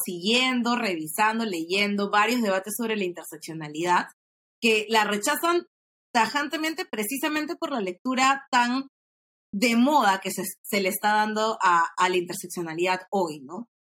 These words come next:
Y creo que una cosa que es importante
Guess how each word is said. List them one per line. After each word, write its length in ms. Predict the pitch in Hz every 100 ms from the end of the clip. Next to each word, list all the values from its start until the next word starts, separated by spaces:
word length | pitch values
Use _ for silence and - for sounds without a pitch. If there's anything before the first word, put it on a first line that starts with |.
| _
Y 140 | 233 226
creo 180 | 294
que 280 | 302 240 - _ _
una 280 | 247 269 277
cosa 380 | 277 277 285 277
que 340 | 254 202 180 - _
es 160 | 233 233
importante 720 | 277 - - 214 233 247 -